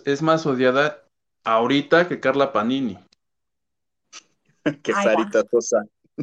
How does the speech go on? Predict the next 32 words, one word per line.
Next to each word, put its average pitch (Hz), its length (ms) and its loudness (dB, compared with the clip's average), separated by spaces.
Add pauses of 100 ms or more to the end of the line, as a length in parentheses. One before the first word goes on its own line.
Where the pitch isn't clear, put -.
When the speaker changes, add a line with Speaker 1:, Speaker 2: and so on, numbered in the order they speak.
(320)
Speaker 1:
Le 131 100 0
aplicaron 165 580 2
el 165 100 0
de, 156 120 4
"Ahorita 240 420 2
regresamos 220 480 2
contigo, 180 460 -2
Carla 147 340 -4
Panini, 143 280 -4
nomás 151 320 -4
déjanos 185 420 -4
echar 160 220 -4
un 165 160 -2
pollito 147 320 -2
aquí 143 180 -8
con 135 180 -8
Maxine". 117 580 -8 (560)
Speaker 2:
Ajá. 95 840 -2 (1000)
Speaker 3:
Sí, 175 260 -12
están 180 400 -6
bien 202 240 -2
fieras 180 580 -2
todos 208 280 -4
con 208 180 -4
Maxine. 175 420 -8 (220)
Pero 233 180 6
mira, 233 300 0 (540)
si - 360 -8
le 277 140 -4
paga 349 260 6
lo 359 120 -6
justo 294 360 -10